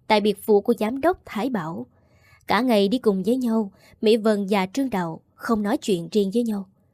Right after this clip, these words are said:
cũng không có tương tác gì đặc biệt. Mỹ Vân đang cảm thấy khá hụt hẫng trước sự lạnh lùng,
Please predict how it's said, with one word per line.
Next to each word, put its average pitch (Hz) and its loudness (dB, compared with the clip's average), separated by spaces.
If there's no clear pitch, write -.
cũng 254 6
không 262 0
có 294 2
tương 214 2
tác 294 -2
gì 208 0
đặc - -4
biệt. 190 2
Mỹ 220 4
Vân 220 2
đang 208 -4
cảm 190 -2
thấy 247 -2
khá 277 -4
hụt 214 2
hẫng 202 -4
trước 381 4
sự 214 0
lạnh 190 0
lùng, 190 0